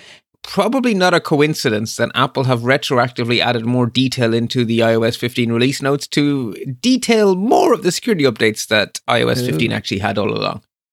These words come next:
Speaker 2: Oh, okay. 'Cause now it's like, "Hey, you know what? These words are out there telling people what to look for in I O S fourteen. Don't, don't, uh, delay."
Speaker 1: Yeah. And it's also part of responsible disclosure, right? You don't, you don't release details about updates people haven't had a chance to patch.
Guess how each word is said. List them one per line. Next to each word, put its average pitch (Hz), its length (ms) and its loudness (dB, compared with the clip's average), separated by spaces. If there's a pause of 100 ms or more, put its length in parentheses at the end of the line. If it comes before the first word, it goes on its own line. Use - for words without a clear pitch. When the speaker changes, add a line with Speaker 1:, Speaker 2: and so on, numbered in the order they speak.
(280)
Speaker 2:
Oh, 147 460 2
okay. 139 260 0
'Cause 135 240 -2
now 135 220 2
it's 131 180 0
like, 123 200 2
"Hey, 156 400 0
you 131 80 0
know 151 120 2
what? 185 180 0 (120)
These 143 200 -2
words 170 300 0
are 160 120 2
out 185 180 2
there 139 140 2
telling 151 360 0
people 151 260 0
what 143 200 2
to 151 80 2
look 170 180 2
for 131 160 2
in 123 60 2
I 131 100 2
O 131 60 2
S 139 120 0
fourteen. 143 480 0
Don't, 127 260 -2 (120)
don't, 123 320 -4
uh, 127 160 -2
delay." 123 500 0 (800)
Speaker 1:
Yeah. 113 260 0 (440)
And 156 120 0
it's 151 120 0
also 202 200 2
part 156 220 2
of 131 60 2
responsible 127 400 0
disclosure, 110 440 0
right? 113 160 -2
You 113 60 -4
don't, 127 400 0
you 120 100 0
don't 123 160 2
release 117 300 2
details 110 420 0
about 110 180 0
updates 110 380 0
people 110 240 -4
haven't 107 180 0
had 110 100 0
a - 20 -4
chance 113 220 -2
to - 80 -10
patch. 123 400 -6